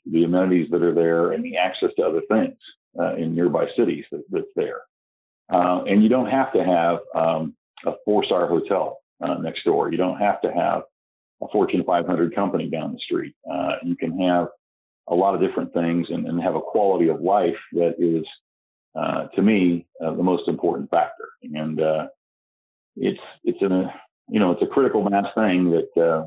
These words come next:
we have more small towns like the Logansports of the world than we have, uh, the New Yorks and the Nashvilles and the Los Angeleses of the world. That's just the reality of things. And that's the part of American, being an American is you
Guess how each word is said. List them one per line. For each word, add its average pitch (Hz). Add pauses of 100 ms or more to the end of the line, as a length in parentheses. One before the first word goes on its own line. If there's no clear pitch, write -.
(140)
we 90
have 95
more 101 (500)
small 107
towns 95
like 87
the 87
Logansports 95
of 82
the 82
world 82
than 82
we 82
have, 82 (240)
uh, 78
the 80
New 87
Yorks 85 (720)
and 80
the 82
Nashvilles 85
and 80 (180)
the 78
Los 78
Angeleses 76
of 76
the 78
world. 73 (380)
That's 80
just -
the 82
reality 80
of - (120)
things. 78
And 82 (580)
that's 127 (220)
the -
part 160
of 113
American, 104
being 110
an 101
American 95
is 80
you -